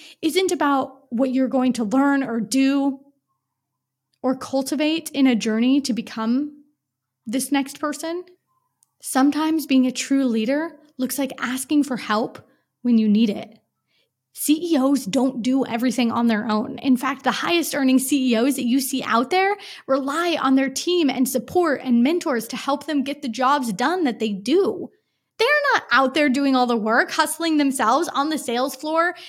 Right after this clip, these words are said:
managing whole departments. They are at the top, relaying information to trusted few, that relay information to their trusted, that relay information to their trusted, right? And how did they get there?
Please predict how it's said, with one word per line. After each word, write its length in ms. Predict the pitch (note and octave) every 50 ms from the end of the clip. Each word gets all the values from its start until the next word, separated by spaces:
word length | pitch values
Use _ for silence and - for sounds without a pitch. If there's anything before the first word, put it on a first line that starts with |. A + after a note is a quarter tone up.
| - _
managing 500 | B3 B3+ C#4 C#4+ D4+ D#4 C4+ E4 E4 E4
whole 140 | D4 E4+ E4
departments. 680 | E4 D#4+ - C#4+ C4 C4 C4+ D#4 F#4 G#4 A4 G#4+ - - - - - - _ _
They 160 | A#3 D#4 F4 F#4+
are 120 | F#4+ -
at 220 | - D#4+ E4 - -
the 60 | C#4
top, 600 | C4 - - - G4 G#4 C4+ A3 G#3+ - - _ _ _ _ _ _ _ _ _ _ _ _ _ _ _ _
relaying 580 | A#3 B3 C#4+ C#4 B3+ C#4+ D4+ E4 F4+ F#4 E4+ D4
information 880 | B3+ D#4 C#4+ C#4 - C#4 B3 A3+ A3+ C#4 E4+ D#4+ - E4 C4+ B3 A3+
to 160 | A3 - B3+ A#3+
trusted 480 | - - C#4 C4+ C4+ - B3+ A3 -
few, 520 | - - D#4+ F4+ F4+ A#3 G3+ A3+ C4 - - _ _ _ _ _ _ _
that 140 | - B3 A#3+
relay 360 | C4 C#4 C#4 D4+ D#4+ F#4 E4
information 640 | D4+ D4+ D4 D#4 C#4 C4+ D4 F#4 E4+ - D#4 B3 A3+
to 120 | - C4
their 240 | A#3+ A3 - F#3 F4+
trusted, 640 | F3+ - D4+ C4+ G#3+ - - - - - - A#3 A3+
that 100 | C4 A#3+
relay 240 | C4+ C#4+ D#4 E4 F4
information 440 | E4 D#4 E4 D#4+ D#4+ D4 D4+ D4 C#4+
to 80 | D4 B3+
their 180 | C#4+ D#4 D#4+
trusted, 540 | - - - A3 G#3 - - - - - A#3
right? 300 | G#3 G#3+ B3 E4 F#4+ - _ _ _ _ _ _ _ _ _ _ _ _ _ _ _
And 160 | - C4 B3
how 220 | A3+ - C4 D4
did 140 | D4+ D#4 -
they 100 | C#4 C4
get 240 | - - D4+ E4+ -
there? 400 | - - - - D#2 - - -